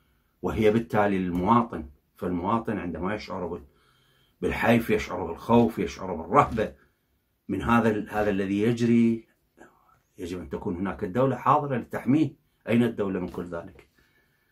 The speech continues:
إذا كانت الدولة تفض النزاعات بهذه الطريقة ويقتل منها الناس ولا تستطيع أن تفعل شيء، ولا تستطيع أن تسحب السلاح، ولا تستطيع أن تسيطر على،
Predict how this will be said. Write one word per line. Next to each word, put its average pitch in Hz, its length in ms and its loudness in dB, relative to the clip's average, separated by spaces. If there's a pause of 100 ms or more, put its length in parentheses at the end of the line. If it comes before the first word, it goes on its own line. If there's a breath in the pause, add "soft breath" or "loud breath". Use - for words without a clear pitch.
(340)
إذا 104 160 2
كانت 104 340 2
الدولة 110 580 2 (600)
تفض 117 300 4
النزاعات 107 640 4
بهذه 98 320 0
الطريقة 104 640 -6 (840)
ويقتل 113 420 4
منها 101 260 0
الناس 110 560 0
ولا 98 140 2
تستطيع 92 460 -8
أن - 120 -10
تفعل 92 320 -4
شيء، 113 280 2
ولا 98 120 0
تستطيع 95 420 -8
أن 90 80 -12
تسحب 92 300 -6
السلاح، 98 460 -2
ولا 87 120 -6
تستطيع 85 440 -12
أن - 80 -10
تسيطر - 420 -4
على، 98 260 -4